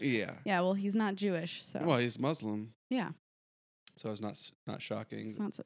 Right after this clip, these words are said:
Speaker 2: no, it's not.
Speaker 1: Yeah, there's some, uh, affiliations there. But, um, where would be, like, your ideal next place to go?
Speaker 2: Italy.
Speaker 1: Nice.
Speaker 2: I wanna copy you.
Speaker 1: You should do it. It's fucking awesome. Highly recommended.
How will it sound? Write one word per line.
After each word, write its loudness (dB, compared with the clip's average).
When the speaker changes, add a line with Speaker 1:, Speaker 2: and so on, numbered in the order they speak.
Speaker 2:
no, 0
it's -10
not. -10
Speaker 1:
Yeah, -4
there's -2
some, -2
uh, -4
affiliations 0
there. -2
But, 2
um, 2
where 6
would 4
be, 6
like, 0
your 4
ideal 2
next -2
place 0
to -4
go? 0
Speaker 2:
Italy. 4
Speaker 1:
Nice. -4
Speaker 2:
I 2
wanna 2
copy 0
you. -2
Speaker 1:
You -10
should -4
do 4
it. -2
It's -10
fucking 2
awesome. 2
Highly 4
recommended. -2